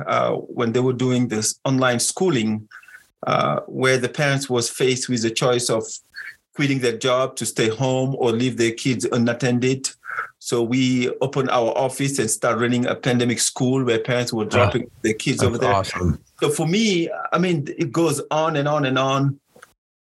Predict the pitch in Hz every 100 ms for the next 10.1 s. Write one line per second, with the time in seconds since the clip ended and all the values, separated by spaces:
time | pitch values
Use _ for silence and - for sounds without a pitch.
0 | _ 139 131 - - _ _ - - -
1 | _ _ _ _ - - - _ _ _
2 | _ _ _ _ _ _ 135 160 208 196
3 | 190 - 170 165 160 143 - - - _
4 | 139 135 143 139 143 127 135 139 139 135
5 | 131 - - - 123 127 135 135 127 131
6 | - 151 156 135 - 139 - 143 139 113
7 | 131 131 120 120 123 110 107 123 127 139
8 | 123 110 104 107 113 139 175 - - -
9 | - - 131 - 117 147 147 139 127 -
10 | -